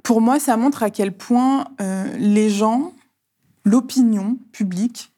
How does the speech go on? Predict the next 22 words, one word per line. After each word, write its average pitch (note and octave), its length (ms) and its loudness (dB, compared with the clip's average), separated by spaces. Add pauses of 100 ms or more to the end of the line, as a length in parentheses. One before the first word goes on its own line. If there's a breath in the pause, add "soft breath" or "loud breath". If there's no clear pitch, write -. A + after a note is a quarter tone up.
si - 160 -10
elle F3 80 0
existe, E3+ 440 -6 (840 loud breath)
ne A3 120 4
se A3+ 180 0
rendent A3 240 2
pas G#3+ 140 0
compte C#4+ 260 0
à A3+ 100 0
quel G3+ 220 -2
point B3+ 600 0 (480)
la F#3+ 200 -2
race, E3+ 640 -8 (400)
c'est - 260 -2
dynamique. C#4+ 460 2
C'est-à-dire G3 400 -4
que G3+ 120 -4 (300 loud breath)
on C#4+ 120 4
peut F4 180 0
à D#4 80 0
la D4+ 140 0
fois D4+ 440 0